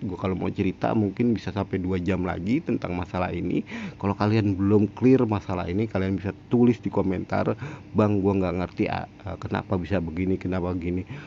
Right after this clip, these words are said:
Bang, gua baru ngikutin tentang Vicky, apa sih dengan Dayana?" Kalian bisa komentar, insya Allah gua jawab dengan, eh, terang-terangan. Karena gua nggak menutupi kalau gua juga dulu dukung Dayana,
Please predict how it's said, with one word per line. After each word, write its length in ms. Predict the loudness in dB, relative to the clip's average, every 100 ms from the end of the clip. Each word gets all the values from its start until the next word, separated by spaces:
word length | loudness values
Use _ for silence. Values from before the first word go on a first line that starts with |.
| -10
Bang, 320 | 0 2 4 6
gua 120 | 6
baru 280 | 6 2 2
ngikutin 600 | 2 0 -2 -2 0 0
tentang 200 | -2 -2
Vicky, 360 | -2 -2 0 0
apa 200 | -2 -4
sih 160 | -2
dengan 280 | -2 0 0
Dayana?" 480 | 0 0 0 0 -2 -8 -18 -18 -6
Kalian 320 | 4 6 6
bisa 160 | 6 2
komentar, 400 | 2 0 0 0
insya 180 | 0 0
Allah 220 | 0 0
gua 160 | 0 -2
jawab 400 | -2 -2 0 -2 -4
dengan, 480 | -4 0 0 0 0 -4 -18 -20 -20 -20 -20 -18 -18 -16 -16 -16 -14 -6
eh, 240 | -2 0 0 0
terang-terangan. 800 | 2 4 4 4 2 2 -2 -4 -10 -20 -20 -20 -18 -6
Karena 240 | -2 0
gua 160 | 2 2
nggak 220 | 2 4
menutupi 640 | 4 4 4 0 2 0 0
kalau 240 | 0 0
gua 160 | 2 2
juga 320 | 2 2 2
dulu 240 | 2 2
dukung 400 | 2 0 -2 0
Dayana, 560 | 2 2 2 2 0 0